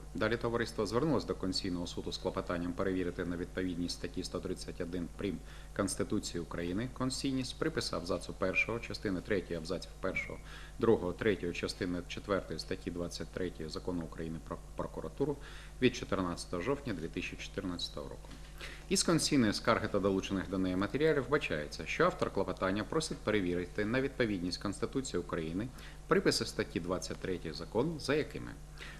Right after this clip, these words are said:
прокурор здійснює представництво в суді законних інтересів держави в разі порушення або загрози порушення інтересів держави, якщо захист цих інтересів не здійснює або неналежним чином здійснює орган державної влади,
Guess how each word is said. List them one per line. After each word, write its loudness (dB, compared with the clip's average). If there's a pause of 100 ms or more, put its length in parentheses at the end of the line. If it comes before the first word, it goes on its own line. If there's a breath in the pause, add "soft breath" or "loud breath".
прокурор 12
здійснює 6
представництво 2
в -2
суді 0
законних 2
інтересів 0
держави 2
в -2
разі 4
порушення 0
або 0
загрози 0
порушення -2
інтересів -4
держави, 0 (480 loud breath)
якщо 6
захист 4
цих 0
інтересів 0
не 8
здійснює 0
або 4
неналежним 4
чином 0
здійснює -2
орган -2
державної -2
влади, 0